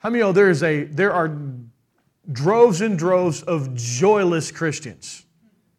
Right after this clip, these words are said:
I think it's so sad when I hear people say that they don't want to wait on church people on Sunday because they're mean and they don't tip. I just want to smack somebody in the face. <laughs> I mean, I do. I mean, like, that, like,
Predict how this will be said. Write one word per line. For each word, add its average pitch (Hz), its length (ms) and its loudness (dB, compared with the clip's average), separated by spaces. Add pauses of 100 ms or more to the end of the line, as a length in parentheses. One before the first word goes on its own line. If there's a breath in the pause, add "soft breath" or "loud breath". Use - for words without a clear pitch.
(1800)
I 185 80 -4
think 220 140 0
it's - 120 -2
so 240 200 4
sad 202 340 0
when 156 160 0
I 156 80 0
hear 170 180 4
people 165 320 -2
say 151 200 -2
that 131 160 -4
they 147 100 0
don't 156 240 0
want 151 120 0
to 143 40 2
wait 135 500 0 (160)
on 139 160 -6
church 143 360 -6
people 123 320 -6
on 120 120 -10
Sunday 110 400 -12 (680)
because 139 260 -8
they're 139 140 -8
mean 147 240 -6
and 139 100 -8
they 131 80 -8
don't 123 260 -12
tip. - 280 -16 (1040)
I 175 60 -4
just 185 120 -8
want 180 80 -8
to 165 60 -6
smack 143 280 -12
somebody 120 300 -16
in 107 80 -18
the - 80 -20
face. - 340 -20 (160)
<laughs> - 0 -
I - 1040 -18
mean, 240 100 -2
I 220 80 -2
do. 202 180 0
I 180 60 -2
mean, 196 180 0
like, 165 280 -4
that, 208 360 0
like, 170 420 -2